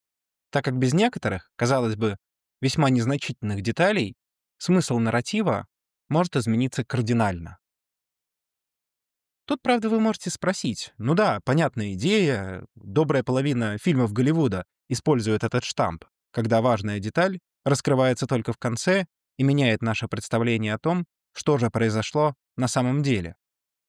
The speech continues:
Что уникального-то в Гиперионе? Что нового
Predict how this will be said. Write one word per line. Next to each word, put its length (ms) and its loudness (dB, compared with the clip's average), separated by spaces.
Что 220 -2
уникального-то 680 -2
в 40 -10
Гиперионе? 640 -2
Что 160 0
нового 520 2